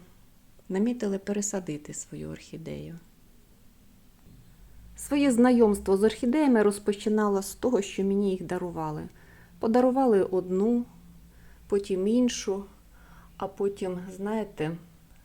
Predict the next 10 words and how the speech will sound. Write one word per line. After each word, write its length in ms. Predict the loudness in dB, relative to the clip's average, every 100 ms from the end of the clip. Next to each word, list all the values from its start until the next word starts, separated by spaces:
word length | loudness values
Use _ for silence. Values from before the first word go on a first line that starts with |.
| -20 -20 -16
з'явився 520 | -12 -4 -2 -2 -4 -4
інтерес 640 | -4 -4 0 0 -2 -12 -20 -20 -20 -20 -20 -20 -20 -20 -20 -20 -20 -20 -12
і 80 |
почала 460 | -2 0 2 2 0
купувати. 800 | -4 -10 -10 -6 -6 -6 -14 -18 -18 -20 -20 -20 -20 -20 -20 -20 -20 -20 -20 -20 -20 -20 -20 -20 -20 -20 -20 -20 -20 -20 -20 -20 -20 -20 -8
І 80 | -8
прийшов 480 | 0 0 2 -2 -2
той 120 | -4
час, 340 | -2 -2 -2
коли 420 | -2 -2 0 -2